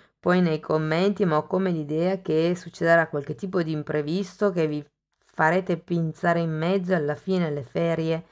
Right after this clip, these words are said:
e vi diranno: "Vabbè, non te le prendi adesso, ti do una settimana in più a X ottobre", quando voi magari non serve perché la persona con cui dovevate andare in ferie non ha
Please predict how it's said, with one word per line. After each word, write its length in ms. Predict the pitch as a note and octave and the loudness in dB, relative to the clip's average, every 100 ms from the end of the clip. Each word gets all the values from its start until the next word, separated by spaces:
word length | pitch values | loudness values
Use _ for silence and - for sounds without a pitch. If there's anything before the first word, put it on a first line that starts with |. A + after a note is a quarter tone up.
| - - | -20 -12
e 140 | - F3+ | 0 2
vi 100 | F3+ | 4
diranno: 400 | F3 D3+ D#3 D#3+ | 2 2 0 0
"Vabbè, 300 | F#3 D#3+ D3+ | 2 2 0
non 140 | D#3 | -2
te 80 | F3+ | -2
le 100 | F3 | -2
prendi 240 | F3 F3+ | 0 0
adesso, 320 | F#3 E3+ - | 0 -2 -6
ti 140 | - D3+ | -14 -6
do 100 | D#3 | -4
una 140 | D3+ | -4
settimana 420 | - - D#3 D3+ | -8 -10 -8 -6
in 80 | D3 | -6
più 220 | C#3 D3 | -6 -6
a 340 | C#3+ C#3 C#3+ - C#3+ - - C#3 | -2 -2 -4 -10 -20 -16 -14 -14
X 160 | - - | -16 -12
ottobre", 640 | D3+ - B2+ B2+ C3 B2+ _ _ _ | -12 -6 -4 -4 -6 -10 _ _ _
quando 280 | - D3+ D3 | -2 0 0
voi 140 | C#3+ D3 | -2 -2
magari 260 | C#3+ C#3+ | 0 -2
non 160 | C#3+ F3 | 0 -4
serve 300 | F3+ C#3 C#3 | -4 -4 -4
perché 840 | C3 C3+ C3+ C3+ C3+ C#3 C3+ - - | -6 -4 -2 -2 -6 -6 -6 -8 -4
la 160 | C#3 | -4
persona 400 | C3 C3+ D3+ C#3 | -4 -4 -2 -2
con 180 | C#3+ C3 | -2 -4
cui 120 | D3+ | -4
dovevate 320 | C#3 C#3 C#3+ | -2 -2 -2
andare 180 | C3+ C#3 | -2 -2
in 80 | D#3 | -2
ferie 280 | - B2+ C3 | -2 -6 -6
non 240 | - C#3 B2+ | -6 -6 -6
ha 200 | B2+ | -8